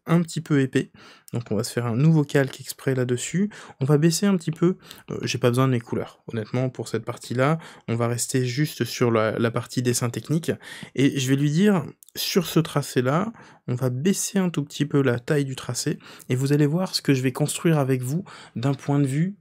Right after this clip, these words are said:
technique. Donc d'un point de vue technique, par exemple, je vais tracer mon col. Alors je vais, hop, réinitialiser mon rond basique. Vous allez voir pourquoi. Je vais tracer mon col. Huit, c'est un peu épais. Cinq, ce sera pas mal. Et là, vous voyez que j'ai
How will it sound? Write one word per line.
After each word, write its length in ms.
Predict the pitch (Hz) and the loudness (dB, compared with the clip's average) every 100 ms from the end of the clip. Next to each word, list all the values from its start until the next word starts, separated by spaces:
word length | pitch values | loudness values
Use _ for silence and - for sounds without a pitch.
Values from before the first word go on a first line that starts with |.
| - | -4
technique. 520 | 151 - 131 - - - - - | -4 -2 -6 -8 -18 -20 -20 -10
Donc 140 | - 127 | -2 4
d'un 100 | 143 | 4
point 160 | - | 6
de 80 | 156 | 4
vue 80 | 147 | 4
technique, 400 | 147 143 170 196 | 2 4 4 4
par 180 | - 135 | 4 4
exemple, 420 | 131 151 180 120 - - - | 6 4 4 0 -2 -14 -4
je 140 | 117 | 0
vais 80 | 131 | 0
tracer 420 | - 139 - 151 | 2 0 2 4
mon 160 | 139 131 | 4 2
col. 380 | - 147 202 202 | 4 4 4 2
Alors 220 | 120 117 | -2 -4
je 80 | 120 | -2
vais, 220 | 131 - - _ - | -4 -4 -14 _ -2
hop, 260 | 208 - - | -2 -4 -8
réinitialiser 840 | 131 160 175 170 160 147 143 147 | 0 4 4 2 2 2 2 2
mon 180 | 143 123 | 2 2
rond 160 | 127 | 2
basique. 520 | 135 120 117 - - _ - | 2 0 0 -10 -16 _ -10
Vous 60 | |
allez 80 | 95 | -6
voir 140 | 117 | -6
pourquoi. 280 | - - - - - - - - | -8 -12 -12 -12 -20 -20 -20 -14
Je 100 | - | -2
vais 40 | 123 | -2
tracer 360 | - 160 175 | 0 0 4
mon 140 | 160 139 | 4 4
col. 380 | - 131 185 117 - _ _ _ - | 4 6 4 2 -6 _ _ _ -10
Huit, 280 | 123 143 147 | -4 -4 -4
c'est 260 | - - 135 | -8 -4 -2
un 100 | 135 | -2
peu 200 | - 127 | 2 2
épais. 600 | 123 135 147 160 175 - | 2 2 4 6 4 0
Cinq, 420 | - - 135 - | -8 -2 -2 -2
ce 160 | - - | -10 -8
sera 200 | - 131 | -2 0
pas 140 | 127 | 2
mal. 420 | 117 120 165 196 185 - - - - | 2 2 2 2 -2 -12 -20 -12 0
Et 80 | |
là, 100 | 135 | 4
vous 80 | 202 | 4
voyez 220 | 170 190 | 6 6
que 40 | 202 | 4
j'ai 360 | - 185 185 | 4 4 4